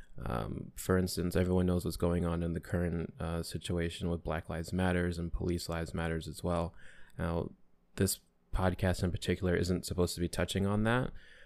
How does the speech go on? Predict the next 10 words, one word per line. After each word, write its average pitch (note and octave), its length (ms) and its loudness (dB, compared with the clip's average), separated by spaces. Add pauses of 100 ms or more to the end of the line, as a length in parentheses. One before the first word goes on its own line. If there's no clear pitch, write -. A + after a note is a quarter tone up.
(280)
but F2+ 380 6 (380)
there G2 200 4
are F#2 160 4
plenty F#2 380 4
of F#2 120 0
people F2+ 280 0
out F2 300 2
there E2 460 2 (140)
that F2+ 140 4
are E2+ 320 0